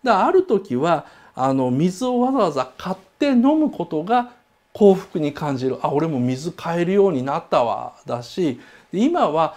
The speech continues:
水道水が美味しいと感じることの方が幸福って感じるようになるしなんですよ。で、それをですね、その、ターさんのですね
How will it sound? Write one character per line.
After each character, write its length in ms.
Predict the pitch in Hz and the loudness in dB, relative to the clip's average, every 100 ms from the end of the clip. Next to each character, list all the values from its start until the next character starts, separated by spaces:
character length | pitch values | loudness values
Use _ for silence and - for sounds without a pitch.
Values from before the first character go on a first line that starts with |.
| - | -12
水 380 | - - 285 302 | -14 -4 0 2
道 220 | 339 359 | 2 0
水 260 | 285 233 185 | 0 0 0
が 180 | 143 120 | 0 0
美 200 | 165 226 | 0 0
味 60 | 240 | 0
し 220 | - 240 | -2 -4
い 60 | |
と 100 | 151 | -4
感 280 | - 214 233 | -6 -4 -4
じ 120 | 226 | -4
る 100 | 240 | -6
こ 140 | 240 226 | -6 -6
と 120 | 233 | -6
の 100 | 220 | -6
方 240 | 220 240 | -4 -4
が 120 | 196 143 | -4 -8
幸 320 | - 170 165 | -4 -4 -4
福 220 | - - | -6 -10
っ 20 | |
て 100 | 156 | -8
感 280 | 143 160 151 | -4 -4 -4
じ 100 | 156 | -4
る 80 | 151 | -4
よ 100 | 131 | -2
う 20 | |
に 80 | 117 | -4
な 100 | 117 | -8
る 100 | 113 | -12
し 100 | - | -16
な 60 | 107 | -20
ん 40 | |
で 60 | - | -20
す 60 | |
よ。 60 | - - - - | -20 -20 -16 -4
で、 80 | 226 | 0
そ 160 | 311 | 2
れ 140 | 320 349 | 4 4
を 100 | 359 | 4
で 120 | 208 | 2
す 160 | - 143 | 2 -2
ね、 80 | |
そ 180 | 143 151 | 0 0
の、 380 | 143 139 139 139 - - _ | 4 4 4 0 -10 -20 _
タ 200 | 247 233 | 4 4
ー 40 | |
さ 200 | 233 139 | 2 -2
ん 60 | 127 | -2
の 100 | 135 | -4
で 120 | 123 | -6
す 160 | - 135 | -8 -8
ね 200 | 120 | -10